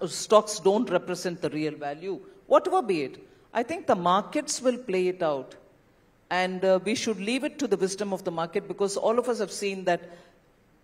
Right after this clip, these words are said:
despite huge fluctuations globally, Indian market has maintained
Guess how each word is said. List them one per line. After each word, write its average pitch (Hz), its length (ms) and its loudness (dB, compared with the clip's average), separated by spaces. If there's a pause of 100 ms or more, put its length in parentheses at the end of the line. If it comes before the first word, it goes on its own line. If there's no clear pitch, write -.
despite 240 680 2
huge 240 560 -4
fluctuations 175 880 -6
globally, 175 580 -4 (400)
Indian 247 360 -2
market 196 420 0
has 175 200 -2
maintained 180 680 -4